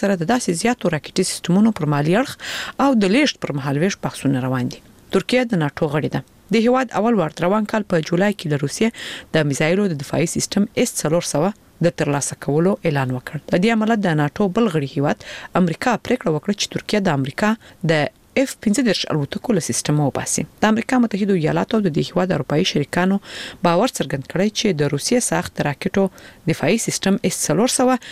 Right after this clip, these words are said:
له هغو سیسټمونو سره اړخ نه لګوي چې د ناټو غړي هیوادونه کار ورڅخه اخلي. هغوی اندېښنه لري چې حتی له دې سیسټمه کېدلی سي چې د امریکا د اف پنځه دېرش الوتکو پر ضد کار واخیستل سي. دا سیسټم د امریکا اف پنځه دېرش الوتکو ته یو بل قوه ګواښ بلل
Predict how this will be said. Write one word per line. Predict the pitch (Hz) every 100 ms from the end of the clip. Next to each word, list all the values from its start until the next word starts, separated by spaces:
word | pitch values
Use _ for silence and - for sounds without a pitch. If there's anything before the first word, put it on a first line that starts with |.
| - -
له | 277
هغو | 233 269 233
سیسټمونو | - 196 226 208
سره | - 147 - -
اړخ | 175 - -
نه | 254
لګوي | 233 170 185 -
چې | 220 - - - 156
د | 151
ناټو | 131 - 202
غړي | 220 143
هیوادونه | 131 135 190 -
کار | 139 127
ورڅخه | - - 127
اخلي. | - 151 -
هغوی | 165 175
اندېښنه | 151 135 196 220
لري | 262
چې | - -
حتی | - 247
له | 175
دې | 156 -
سیسټمه | - 226 220 -
کېدلی | 214 285 190
سي | -
چې | 147 - - - -
د | - 226
امریکا | 226 - 269
د | 247
اف | 247 - -
پنځه | 190 262
دېرش | 220 -
الوتکو | 143 147 - 302 196 -
پر | 139
ضد | 190 -
کار | 220 160
واخیستل | 120 - - -
سي. | - 147 - 160
دا | 156
سیسټم | - - 247 285
د | 185
امریکا | 143 - 208
اف | - 269 - -
پنځه | 170 220
دېرش | 196 151
الوتکو | 147 - - -
ته | - - - - - 175
یو | 170 143 _ - 156
بل | 147 - -
قوه | 196 320 - -
ګواښ | 240 -
بلل | - 135